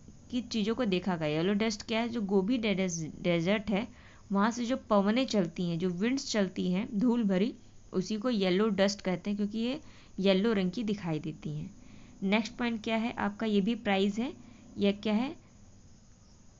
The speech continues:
सखारोव प्राइज ट्वेंटी ट्वेंटी से किसे दिया गया? तो ये दिया गया है आपका डेमोक्रेटिक अपोजिशन, कहाँ के, बेलारूस के। तो बेलारूस के जो अपोजिट पार्टी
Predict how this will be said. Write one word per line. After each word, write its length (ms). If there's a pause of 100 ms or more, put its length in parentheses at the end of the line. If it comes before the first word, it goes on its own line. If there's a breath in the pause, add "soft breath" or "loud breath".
सखारोव 1600 (360)
प्राइज 540 (260)
ट्वेंटी 280
ट्वेंटी 380
से 180
किसे 340
दिया 260
गया? 240
तो 160
ये 140
दिया 300
गया 200
है 140
आपका 540 (680 loud breath)
डेमोक्रेटिक 760
अपोजिशन, 760
कहाँ 380
के, 140
बेलारूस 800
के। 220 (1000)
तो 80
बेलारूस 560
के 140
जो 180
अपोजिट 560
पार्टी 380